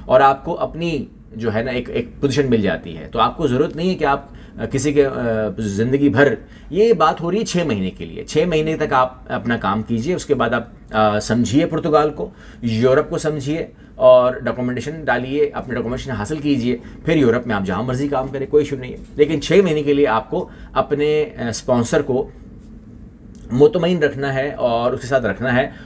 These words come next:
उसके बाद आप उसको extend, रे-, रिन्यूअल, रिन्यूअल में ना जाएं, बेशक आपकी मर्ज़ी है। आप ल-, बयां, वो तो नहीं है कि आप पाँच साल काम करेंगे, क्योंकि वो पाँच साल का मर्ज़ी आपकी है, करें। अगर आप खुश हैं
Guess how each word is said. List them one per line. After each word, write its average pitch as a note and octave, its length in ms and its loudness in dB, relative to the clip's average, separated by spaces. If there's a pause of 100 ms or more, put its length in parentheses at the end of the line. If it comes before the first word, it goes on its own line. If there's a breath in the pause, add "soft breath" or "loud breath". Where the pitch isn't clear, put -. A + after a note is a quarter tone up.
उसके C#3+ 180 0
बाद F3 140 6
आप D#3 80 4
उसको D#3 140 -6
extend, D#3+ 380 2 (220)
रे-, C3+ 260 6
रिन्यूअल, C#3+ 440 2
रिन्यूअल C#3+ 480 2
में D#3 80 0
ना D#3+ 160 4
जाएं, F#2+ 220 -2
बेशक - 280 -8
आपकी - 180 -2
मर्ज़ी A2 340 0
है। G2+ 220 -8
आप B2 200 0
ल-, B2 100 -2
बयां, A#2 420 0
वो B2+ 120 -2
तो D3+ 100 -2
नहीं G3 140 0
है - 140 -4 (200 loud breath)
कि C#3+ 60 0
आप B2+ 180 4
पाँच C#3 220 2
साल C#3+ 140 2
काम A2+ 240 0
करेंगे, F#2+ 360 -4 (120)
क्योंकि C3 200 0
वो C#3 120 6
पाँच C3 280 2
साल D#3+ 120 2
का - 120 -8
मर्ज़ी G#2+ 420 0
आपकी D#3+ 240 2
है, C3 60 2
करें। C3 300 0
अगर - 160 -2
आप D#3 180 0
खुश G3+ 260 4
हैं A2 220 -4